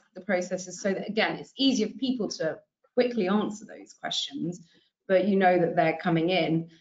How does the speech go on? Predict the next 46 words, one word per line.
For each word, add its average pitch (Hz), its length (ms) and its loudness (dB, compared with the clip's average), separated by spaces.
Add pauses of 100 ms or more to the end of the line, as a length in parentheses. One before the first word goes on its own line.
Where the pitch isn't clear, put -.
(160)
And 185 160 2
exactly 180 380 2
like 151 100 2
Evan 170 160 0
says, 175 280 0
it's 165 120 -6
training 180 300 0
the 175 60 -2
right 170 280 2
people. 214 520 2
So 180 340 4
only 208 280 4
a 175 60 0
couple, - 280 -4
<laughs> - 40 -20
no, 233 120 6
not 226 340 8
everyone 190 300 0
gets 180 200 -6
those, 185 440 -4 (260)
only 202 240 6
a 185 40 2
few 277 240 4
people, 196 260 0
but 185 120 0
those 226 220 4
people 220 240 -2
need 190 280 0
to 208 60 -2
know 180 460 2 (320)
the 196 60 -4
enhanced 185 720 0
extra, - 500 -8
you 185 100 -4
know, 156 120 -6 (260)
dealings 175 440 -4
with 165 260 -8
the 170 80 -14
data 160 540 -4 (260)
or 170 120 2
the 165 80 -2
requests 170 520 -2
that - 140 -8
they 175 180 4
will - 140 -2
get. 85 380 -2